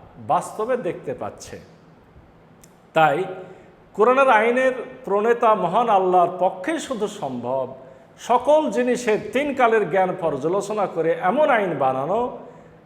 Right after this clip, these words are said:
যা দিয়ে সকল কালের মানুষ সমান ও নিরবচ্ছিন্নভাবে কল্যাণপ্রাপ্ত হবে। সুতরাং এ দৃষ্টিকোণ থেকেও মানবরচিত আইন কোনোভাবেই যুক্তিসঙ্গত ও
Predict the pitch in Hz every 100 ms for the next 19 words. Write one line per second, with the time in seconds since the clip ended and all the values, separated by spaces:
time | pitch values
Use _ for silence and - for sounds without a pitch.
0 | 135 117 175 202 233 220 - 208 226 277
1 | 277 233 214 196 165 156 185 214 - 185
2 | 196 196 202 208 185 156 175 214 247 -
3 | - 320 285 247 160 113 87 - - -
4 | - - 214 202 208 190 - 151 - 139
5 | 107 135 110 90 - - - - _ -
6 | 247 240 156 165 240 - 190 175 226 -
7 | - 226 208 202 151 135 127 208 - -
8 | - _ _ _ _ _ _ _ - 131
9 | 139 196 226 220 - 202 175 131 143 196
10 | 247 - - - - - _ - 226 247
11 | 170 175 240 262 160 135 214 - 208 -
12 | 170 165 156 170 208 208